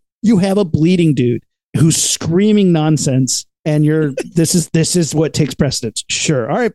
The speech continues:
Speaker 1: fine. I get
Speaker 2: Okay.
Speaker 1: it. The cop shows up and he's like, "Hey, I just found your boyfriend's car all flipped over. Doesn't look like a Christine incident. I don't look too hard on that shit. Doesn't look like a Psycho Brain incident. I'm definitely not looking at that shit.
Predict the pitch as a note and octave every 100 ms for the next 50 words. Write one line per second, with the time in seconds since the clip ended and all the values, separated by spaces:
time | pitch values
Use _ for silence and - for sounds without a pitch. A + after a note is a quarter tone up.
0 | - G3+ D#3 A2 - - F3 F2 F2 _
1 | _ _ F3 - G3 B3 - G3 D#3 C3+
2 | C#3+ C3+ - C#3 D#3 D3+ C#3+ C3 D#3+ D#3+
3 | A#2 - - C#3+ C#3 B2+ D#3 D3+ D3 D#3+
4 | D3 D#3+ D3+ - C4+ G3+ E3 C#3 B2 E3
5 | A2+ D#3+ C#3+ C3 A2+ _ _ F#3 F#3+ F#3
6 | F#3+ F#3 D#3+ D#3+ E3+ - A#3 G#3 D#3 D3
7 | D3 D#3+ D3+ D#3+ D3 D3+ D#3+ D#3+ D#3+ D3
8 | D3+ C3+ D3 D#3+ - E3+ F3+ A3+ A3 G#3
9 | F#3+ D#3+ G3 G3+ F#3 D#3 G3 F#3 D3+ C#3+
10 | D#3 D#3+ D3 C#3+ E3 A3 C3+ D#3 D#3 D3
11 | D3 D3 D#3+ D#3 D3+